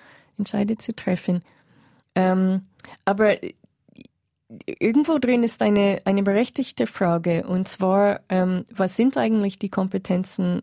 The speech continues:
äh, oder was sind die, die, ähm, was ist der Auftrag von Pro Helvetia, was ist der Auftrag vom Bund? Äh, und dazu gibt's noch andere Institutionen, die sich in der Kultur beteiligen, wie zum Beispiel das deza, ähm, die deza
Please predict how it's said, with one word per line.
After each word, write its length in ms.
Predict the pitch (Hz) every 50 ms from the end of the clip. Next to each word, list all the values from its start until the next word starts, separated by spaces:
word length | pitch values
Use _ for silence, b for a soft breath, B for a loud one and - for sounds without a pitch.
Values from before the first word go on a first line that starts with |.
| -
äh, 380 | - - 180 180 175 175 - -
oder 260 | 185 180 175 180 175 185
was 140 | 190 190 -
sind 220 | 226 226 220 -
die, 320 | - 208 202 196 185 -
die, 300 | 180 - 190 185 180 180
ähm, 260 | 180 175 170 170 170 180 -
was 160 | - 202 -
ist 140 | 226 - -
der 160 | 240 - -
Auftrag 560 | 170 196 - - - - 202 170 165 160 - B B B B B
von 160 | B - 185 190
Pro 160 | - 190 180
Helvetia, 500 | 175 185 175 170 170 175 170 - 185 175
was 180 | 175 180 -
ist 140 | - 196 -
der 160 | - - -
Auftrag 540 | 160 170 180 - - - - 180 170 170 - B B B B B B
vom 260 | - - 180 170 160
Bund? 460 | 160 175 202 214 202 165 151 - - b b b b b b b b
Äh, 140 | - 175 170
und 180 | 170 175 170
dazu 300 | 170 175 180 - - 190
gibt's 240 | - 180 170 - -
noch 120 | 180 175
andere 200 | - 170 180 202
Institutionen, 760 | 190 190 190 - - 202 - - 208 - - 190 185 190 196 190
die 120 | 190 185
sich 180 | 185 196 190 -
in 80 | 185
der 140 | 180 190 185
Kultur 380 | - - 190 - - 185 190 190
beteiligen, 760 | 190 202 - - - 185 180 190 196 196 185 196 190 185 180
wie 140 | 190 190 190
zum 180 | - - 190
Beispiel 360 | 185 180 185 - - - 190
das 200 | 170 180 175 -
deza, 580 | - 185 190 214 214 - - - 202 190 190 196 B B B B B B B B B B -
ähm, 760 | 180 185 185 180 180 180 180 180 180 180 180 175 180 180 - - - -
die 120 | 196 190
deza 500 | 185 196 185 190 - - 208 196 196 202